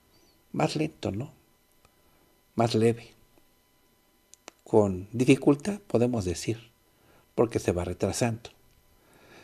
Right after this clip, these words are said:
Eso es una cosa, ¿no? Cuando hablamos de los uréteres,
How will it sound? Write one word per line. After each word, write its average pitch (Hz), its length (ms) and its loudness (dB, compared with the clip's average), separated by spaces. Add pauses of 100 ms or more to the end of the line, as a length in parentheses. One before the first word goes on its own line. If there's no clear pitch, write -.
(340)
Eso 143 200 2
es 156 80 4
una 95 220 0
cosa, 95 400 -8
¿no? - 260 -10
Cuando 98 220 -2
hablamos 107 300 -4
de 92 100 -4
los 90 200 -6
uréteres, 113 440 2